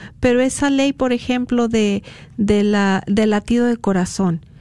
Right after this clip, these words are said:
esa ley ha venido a salvar muchas vidas, porque ya no permiten que legalmente se aborten. Entonces, también tenemos que ayudar a todos los que están en el gobierno,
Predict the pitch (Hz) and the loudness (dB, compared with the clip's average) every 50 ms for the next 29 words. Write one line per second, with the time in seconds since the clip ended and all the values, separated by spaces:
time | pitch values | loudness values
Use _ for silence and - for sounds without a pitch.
0 | - - - - - - 254 - - - 262 262 262 254 247 247 254 254 - - | -20 -20 -20 -6 -2 -2 0 0 0 0 2 2 2 2 2 2 0 -2 -2 -2
1 | 247 233 233 240 233 233 240 240 240 233 233 226 - - 226 214 208 208 208 208 | -2 0 0 2 0 2 2 2 2 2 0 0 -2 -2 -2 0 0 0 0 0
2 | 220 220 214 226 254 294 320 - - - 208 190 190 190 185 180 185 - 240 285 | 0 0 0 0 0 0 -2 -2 -2 0 0 2 2 0 -2 -2 -2 0 0 2
3 | 370 370 175 - - - 165 - - - - - - - - - - - - - | 2 2 0 -2 -2 -4 -8 -10 -12 -18 -20 -20 -20 -20 -20 -20 -20 -20 -20 -16
4 | - - - 226 220 214 - 220 214 208 214 220 233 247 247 - - 226 214 220 | -4 0 0 2 2 0 0 0 0 2 2 2 0 -2 -2 -2 -2 0 2 2
5 | 226 226 220 - 233 226 220 220 226 208 196 190 185 190 202 214 233 240 233 226 | 0 0 0 -2 -2 -2 0 0 0 0 2 2 2 2 2 0 2 2 2 2
6 | 220 208 208 208 202 - 226 240 - - - - - - - - 196 180 180 185 | 2 2 0 0 -2 -4 -4 -6 -6 -10 -20 -20 -16 -14 -4 -2 0 0 2 2
7 | 190 196 202 202 - - - 143 - - - - - - - 214 220 - - 269 | 0 0 0 -4 -6 -8 -8 -8 -8 -10 -18 -20 -10 -4 -2 -2 -2 0 -2 -2
8 | 285 294 285 - - 285 294 302 294 - - - - - - - 262 247 254 269 | 0 0 -2 -2 -2 0 0 -2 -4 -8 -14 -20 -20 -20 -6 -2 0 2 2 2
9 | 302 330 339 - 403 370 359 339 339 370 381 - - - - 254 226 214 220 220 | 0 0 0 0 0 2 2 0 0 0 -2 -2 -4 -2 0 0 0 2 0 0
10 | 208 208 214 214 208 214 247 294 - - - - - - - - 240 240 - - | 0 2 2 0 2 0 -2 -4 -6 -10 -18 -20 -20 -14 -6 -6 -6 -4 -2 -2
11 | 302 320 370 403 403 - - - 240 - - 247 240 269 311 330 320 277 226 196 | -2 0 0 -2 -2 -2 -4 -4 -4 -2 -2 -2 0 0 0 0 2 0 0 2
12 | 202 196 202 208 214 208 208 202 208 214 233 262 330 | 0 0 2 2 2 0 0 0 0 -2 -2 -2 -4